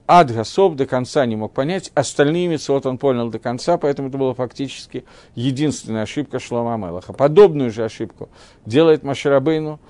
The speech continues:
выходя из Египта, когда он берет с собой, принимает с собой Эриф Рав, огромное количество людей, которые не евреев, которые хотели присоединиться к Ам Исраэлю из-за чудес, которые они видят.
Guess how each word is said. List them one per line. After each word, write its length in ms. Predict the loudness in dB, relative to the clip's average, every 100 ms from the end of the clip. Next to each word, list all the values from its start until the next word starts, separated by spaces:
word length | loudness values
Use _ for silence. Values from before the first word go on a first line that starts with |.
| -20 -6
выходя 460 | -4 0 2 4
из 100 | 4
Египта, 440 | 0 -2 -4 -4 -2
когда 340 | -2 2 2
он 180 | 2 0
берет 440 | -2 2 4 2 2
с 40 |
собой, 360 | -2 -2 -2 -2
принимает 640 | -4 -4 -2 -2 -2 -4
с 40 | -4
собой 420 | -2 0 0 -2 -14 _ _ 4
Эриф 340 | 6 4 4
Рав, 220 | 6 6 2 _ -20 _
огромное 640 | 2 2 4 2 0 -2
количество 640 | -2 -2 -2 -4 -6 0 2
людей, 340 | 2 2 0
которые 460 | 0 -2 0 0 0
не 220 | 0 -2
евреев, 360 | 0 0 0
которые 320 | -2 -6 -6 -2
хотели 440 | -2 0 0 0
присоединиться 800 | -4 -6 -2 -2 -2 -4 -6 -8
к 80 | -4
Ам 120 | -2
Исраэлю 440 | -2 0 2 2 0
из-за 180 | -4
чудес, 380 | -8 -6 -4 -4
которые 320 | -6 -6 -6
они 160 | -4 -4
видят. 280 | -4 -4